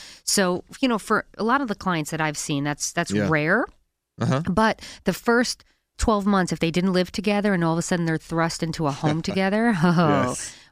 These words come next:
Speaker 2: You know
Speaker 1: wait.
Speaker 2: it.
Speaker 1: The toothpaste cap, the toilet seat.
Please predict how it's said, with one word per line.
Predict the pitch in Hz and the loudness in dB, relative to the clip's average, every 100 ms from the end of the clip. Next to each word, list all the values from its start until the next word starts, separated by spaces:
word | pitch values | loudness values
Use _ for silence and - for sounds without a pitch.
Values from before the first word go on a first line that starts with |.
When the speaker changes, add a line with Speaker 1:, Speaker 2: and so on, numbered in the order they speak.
| - | 0
Speaker 2:
You | 170 | 4
know | |
Speaker 1:
wait. | 180 180 196 | 4 4 2
Speaker 2:
it. | 202 - - _ | -4 -12 -20 _
Speaker 1:
The | 160 170 | -2 -2
toothpaste | - 233 214 - 190 - | 2 0 2 0 0 -2
cap, | - 180 165 151 - - _ | -2 0 2 0 -6 -20 _
the | 156 | -6
toilet | - - 185 165 165 | -4 0 2 2 -2
seat. | - - 175 160 151 | -4 -4 -2 -2 -4